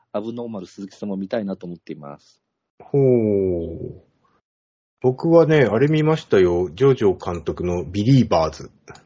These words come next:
Speaker 1: ああ、ジョジョ監督が、あれでしょ？
Speaker 2: そう、あのー、山本直樹さん原作の。
Speaker 1: そう、ちょっと、ちょっとエッチなんでしょ？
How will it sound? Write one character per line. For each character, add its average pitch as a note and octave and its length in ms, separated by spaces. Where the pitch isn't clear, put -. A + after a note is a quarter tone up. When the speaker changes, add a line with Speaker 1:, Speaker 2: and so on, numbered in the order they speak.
Speaker 1:
あ D#3 280
あ、 A#2 40
ジ A2 140
ョ F#3+ 120
ジ F3+ 120
ョ C#3 80
監 G#2+ 180
督 G#2+ 240
が、 G2+ 460
あ G#2 100
れ A2 60
で B2 120
し A#2+ 100
ょ？ D3+ 300
Speaker 2:
そ - 240
う、 - 200
あ A2+ 100
の F#2+ 720
ー、 G2 40
山 B2+ 220
本 C3 280
直 A#2+ 220
樹 - 120
さ - 140
ん E2 260
原 F2 180
作 E2+ 320
の。 E2 300
Speaker 1:
そ G2+ 80
う、 G2+ 40
ち - 140
ょ A2+ 40
っ - 20
と、 F#2+ 100
ち - 60
ょ B2 40
っ - 40
と - 120
エ D3 40
ッ D#3 80
チ - 140
な G#2+ 100
ん F2 60
で D#2+ 60
し - 100
ょ？ E2+ 280